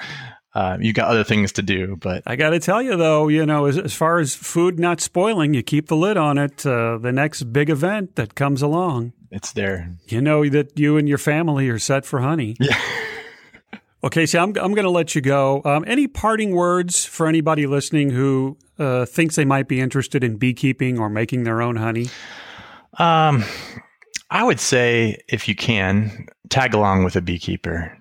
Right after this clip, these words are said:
Speaker 1: to see if it's something that really interests you, because just jumping in, buying all the equipment,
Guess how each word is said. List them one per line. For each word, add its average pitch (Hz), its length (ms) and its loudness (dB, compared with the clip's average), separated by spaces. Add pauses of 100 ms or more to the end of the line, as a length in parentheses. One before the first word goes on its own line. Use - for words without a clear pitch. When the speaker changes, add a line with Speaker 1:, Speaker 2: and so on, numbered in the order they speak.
Speaker 1:
to 98 80 0
see - 180 2
if 92 80 0
it's 92 160 -2
something 85 840 -2 (220)
that 90 360 0 (440)
really 104 300 2
interests 90 300 -2
you, 95 120 -2
because 107 480 0 (440)
just 131 280 -2
jumping 123 320 2
in, 113 160 4
buying 107 320 2
all 104 160 2
the 98 100 2
equipment, 104 520 0